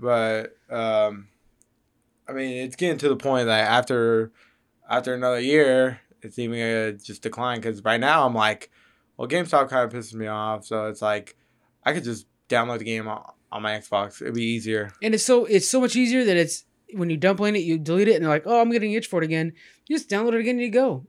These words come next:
Speaker 2: I
Speaker 1: It's
Speaker 2: feel,
Speaker 1: right there.
Speaker 2: I feel like GameStop has to do more. I know we're off topic, but I, I feel like they should do more, uh, to reward you for
Speaker 1: Yeah.
Speaker 2: going. Like, give you more discounts. Like,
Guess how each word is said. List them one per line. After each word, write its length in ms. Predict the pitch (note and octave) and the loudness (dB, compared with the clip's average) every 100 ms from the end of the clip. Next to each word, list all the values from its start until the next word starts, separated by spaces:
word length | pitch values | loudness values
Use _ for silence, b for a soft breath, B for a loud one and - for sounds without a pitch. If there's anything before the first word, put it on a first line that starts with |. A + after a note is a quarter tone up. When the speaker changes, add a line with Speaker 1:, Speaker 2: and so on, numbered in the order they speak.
| F#3+ | -6
Speaker 2:
I 20 | |
Speaker 1:
It's 120 | F#3+ | -2
Speaker 2:
feel, 100 | A3 | 2
Speaker 1:
right 100 | A3 | 0
there. 120 | A3 | 0
Speaker 2:
I 80 | G3 | -2
feel 160 | D3 F3 | 2 4
like 220 | E3 C#3 | 6 4
GameStop 440 | B2 C3 C3 C#3 A#2+ | 0 -2 4 2 4
has 160 | B2+ A#2 | -2 0
to 40 | |
do 400 | A#2 A#2+ A#2 A2+ B B B B _ | 0 0 0 -4 B B B B _
more. 720 | A#2 A#2+ B2 A#2 A#2 A2+ G#2+ _ _ | -8 -2 0 2 2 0 -4 _ _
I 100 | A#2 | -6
know 240 | A#2+ G#2+ G#2 | 0 0 0
we're 200 | G2+ G2+ | -4 -6
off 140 | G2 - | -8 -8
topic, 480 | G2 F#2+ G2 A2+ A2+ | -12 -8 -10 -10 -4
but 80 | A2+ | 0
I, 400 | G#2+ A2+ B2 A#2 | 2 0 -2 -6
I 20 | |
feel 200 | A#2 C#3+ | -2 2
like 280 | C3+ A2+ - | 2 0 -4
they 140 | A#2 | -6
should 180 | - A2+ | -6 -6
do 140 | A#2 | -6
more, 560 | A2 A2 A2+ A2 A2+ A2+ _ _ _ _ _ _ _ _ _ _ - | -6 -4 -2 -2 -2 -6 _ _ _ _ _ _ _ _ _ _ -8
uh, 140 | - - | -8 -6
to 100 | C3 | -4
reward 560 | B2 A2 B2 B2+ A#2 | -2 2 4 4 2
you 260 | A2 F#2+ F#2+ _ _ | -6 -8 -12 _ _
for 100 | B2 | -6
Speaker 1:
Yeah. 120 | A2+ A2 | 0 0
Speaker 2:
going. 220 | G#2 G2 | -2 -8
Like, 340 | G2+ A2 A2 C#3+ | -10 -10 -10 4
give 300 | G#3+ F#3 D#3+ | 6 6 2
you 180 | G3 | 0
more 240 | D#3 D#3+ D#3 | 2 2 2
discounts. 600 | A2+ C#3+ - A2 G2+ - | 0 -4 -2 -4 -4 -2
Like, 240 | A2+ G#2+ | -2 -2